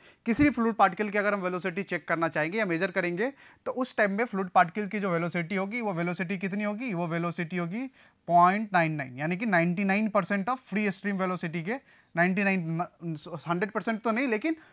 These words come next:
almost हंड्रेड परसेंट, यानी कि नाइंटी नाइन परसेंट के बराबर में हो जाएगी। और उस सारा पॉइंट, जो भी, जो भी उस वेलो-, वेलोसिटी को कनेक्ट कर रहा हो, उस वेलोसिटी को कनेक्ट करने वाला पॉइंट हम क्या बोलेंगे?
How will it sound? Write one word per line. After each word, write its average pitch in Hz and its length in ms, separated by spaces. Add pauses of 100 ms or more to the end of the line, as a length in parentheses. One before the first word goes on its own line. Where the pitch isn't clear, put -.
(160)
almost 233 400
हंड्रेड 190 260
परसेंट, 190 180
यानी 208 100
कि 233 60
नाइंटी 190 260
नाइन 196 160
परसेंट 190 360
के 202 100
बराबर 160 340
में 175 80
हो 160 80
जाएगी। 156 320 (300)
और 214 260
उस 262 140
सारा 208 340
पॉइंट, 160 300
जो 170 240
भी, 202 260
जो 190 280
भी 240 200
उस 247 180
वेलो-, 202 240
वेलोसिटी 190 500
को 226 140
कनेक्ट 185 320
कर 165 180
रहा 143 180
हो, 180 260 (220)
उस 214 160
वेलोसिटी 190 400
को 196 80
कनेक्ट 170 320
करने 175 280
वाला 175 160
पॉइंट 165 300
हम 160 140
क्या 160 140
बोलेंगे? 170 400